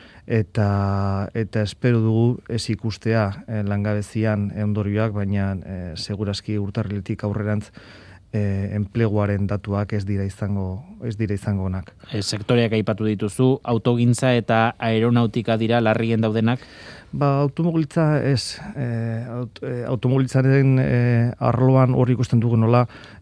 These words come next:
Speaker 1: eh, eh, ekoizpena ehuneko laurogeita hamar inguruan doan,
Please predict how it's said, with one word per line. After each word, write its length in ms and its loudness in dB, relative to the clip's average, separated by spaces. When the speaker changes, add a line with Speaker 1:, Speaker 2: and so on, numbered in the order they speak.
Speaker 1:
eh, 80 2
eh, 800 0
ekoizpena 760 2
ehuneko 840 4
laurogeita 920 2
hamar 640 2
inguruan 580 2
doan, 300 2